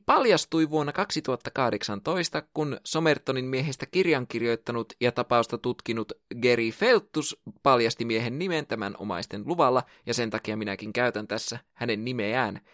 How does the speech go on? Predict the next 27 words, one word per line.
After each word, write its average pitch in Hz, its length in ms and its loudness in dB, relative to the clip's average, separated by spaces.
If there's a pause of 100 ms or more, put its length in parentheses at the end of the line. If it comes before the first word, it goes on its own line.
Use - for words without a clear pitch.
(180)
vaikka 101 260 0
alkuperäisessä 107 800 -2
käsikirjoituksessa 107 800 -6
luki 110 260 -4
vaan 110 260 -4 (180)
tuntematon 110 460 -4
mies. - 440 -8 (920)
Nyt 233 360 2 (160)
poliiseilla 151 460 8
oli 127 180 4
käsissään 101 640 -2 (140)
kirja, - 400 -6 (220)
jonka 202 600 8
voisi 285 260 4
kuvitella 208 560 4
olevan 185 380 2
avain 202 460 6
moneen 247 500 4
kysymykseen, 139 960 0
mutta 175 260 -6
sen 262 220 -2
sijaan 208 420 2 (220)
kirja 208 340 4
vaan 170 320 4
herätti 156 500 0 (240)
enemmän 131 380 6
kysymyksiä. 113 680 -2